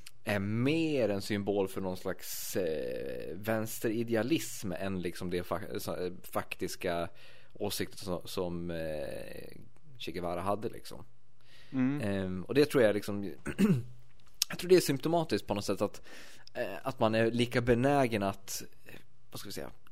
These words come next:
Speaker 1: kulturali-, kulturalisera sin verklighet som man är av att, eh, verk-, realisera <laughs> sin kulturella verklighet, eller vad man ska säga.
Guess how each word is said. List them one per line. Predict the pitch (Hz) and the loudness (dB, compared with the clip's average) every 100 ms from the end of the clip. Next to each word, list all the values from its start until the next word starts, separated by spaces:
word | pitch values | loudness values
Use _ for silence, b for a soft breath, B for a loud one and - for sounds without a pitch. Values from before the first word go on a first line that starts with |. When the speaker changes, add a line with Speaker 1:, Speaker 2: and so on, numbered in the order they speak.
| - | 0
Speaker 1:
kulturali-, | - 127 123 127 117 113 113 | 6 6 6 4 6 4 2
kulturalisera | - 131 120 123 113 113 - 151 131 107 | 2 2 4 4 2 0 0 2 4 4
sin | 107 107 | 2 0
verklighet | 113 123 135 117 101 | 2 2 0 -2 -2
som | 104 | -2
man | 101 | 0
är | 101 98 | 0 0
av | 92 | 0
att, | 92 - - - B B B B B - | -2 -6 -8 -8 B B B B B -10
eh, | 98 101 101 98 - - - - - - | -8 -6 -6 -6 -8 -10 -10 -10 -10 -10
verk-, | 120 117 104 110 - | -4 2 2 2 -2
realisera | 117 113 107 110 - 139 110 101 101 110 | 4 6 8 6 4 4 6 4 2 0
<laughs> | 117 107 | -2 -2
sin | - 104 | -2 -2
kulturella | - 107 117 131 95 | 2 2 4 4 4
verklighet, | 85 87 80 76 80 | 0 -2 -4 -6 -8
eller | 78 | -8
vad | |
man | 76 | -10
ska | - | -10
säga. | - 71 | -8 -8